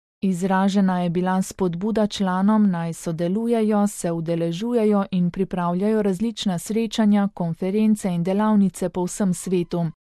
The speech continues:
Med obravnavanimi temami so bile tudi ustanovitev dneva molitve za žrtve zlorab, realizacija modela s smernicami za škofovske konference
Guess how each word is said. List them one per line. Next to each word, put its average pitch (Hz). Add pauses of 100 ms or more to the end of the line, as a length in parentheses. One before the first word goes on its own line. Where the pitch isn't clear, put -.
(140)
Med 185
obravnavanimi 180
temami 226
so 233
bile 208
tudi 214
ustanovitev 208
dneva 185
molitve 208
za 214
žrtve 175
zlorab, 170 (460)
realizacija 180
modela 190
s -
smernicami 202
za 175
škofovske 175
konference 190